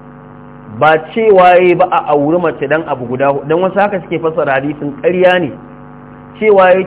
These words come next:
tunkahul mar'atu, ana auren mace. Akwai bambanci in baka labari in ce ana yin abu kaza da kuma ka je ka ce na ce ayi abu kaza. Cewa ya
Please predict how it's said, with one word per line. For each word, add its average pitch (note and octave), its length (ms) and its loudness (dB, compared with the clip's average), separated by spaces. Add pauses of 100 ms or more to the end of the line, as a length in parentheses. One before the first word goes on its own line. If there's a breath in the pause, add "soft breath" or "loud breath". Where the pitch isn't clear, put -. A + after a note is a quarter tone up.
tunkahul E3+ 720 -4
mar'atu, C#3 560 -4 (800)
ana F3+ 400 0
auren D#3+ 400 2
mace. - 320 -10 (720)
Akwai G#3 400 2
bambanci A3 680 0
in D#3 180 -8
baka F3 360 0
labari D3 480 0
in C#3 220 -8
ce E3 100 0
ana D#3+ 220 -2
yin D3 180 -2
abu C3+ 140 -8
kaza C#3 260 -4
da C#3 80 -8
kuma D#3+ 220 -6
ka D3 100 -6
je D3 140 -8
ka D3 100 -10
ce B2+ 140 -12
na C#3 180 -4
ce - 160 -16
ayi B2+ 160 -6
abu A2+ 160 -8
kaza. A2 240 -14 (1120)
Cewa F#3 400 4
ya F#3 80 0